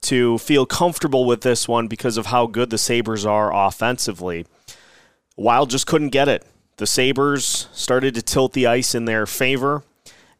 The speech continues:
and, uh, they got the equalizer goal to tie it up at four, uh, at five five.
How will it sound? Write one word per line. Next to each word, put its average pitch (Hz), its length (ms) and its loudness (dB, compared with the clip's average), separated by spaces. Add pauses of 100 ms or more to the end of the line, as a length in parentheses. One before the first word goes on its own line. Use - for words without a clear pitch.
and, 113 680 0
uh, 107 380 2 (840)
they 117 400 0
got 135 320 0
the 135 200 -2
equalizer 135 540 2
goal 120 460 2 (140)
to 113 120 -4
tie 120 280 0
it 113 60 -2
up 117 160 0
at 98 120 -6
four, 110 360 -2
uh, 107 300 2
at 107 180 -2
five 117 320 0
five. 120 520 2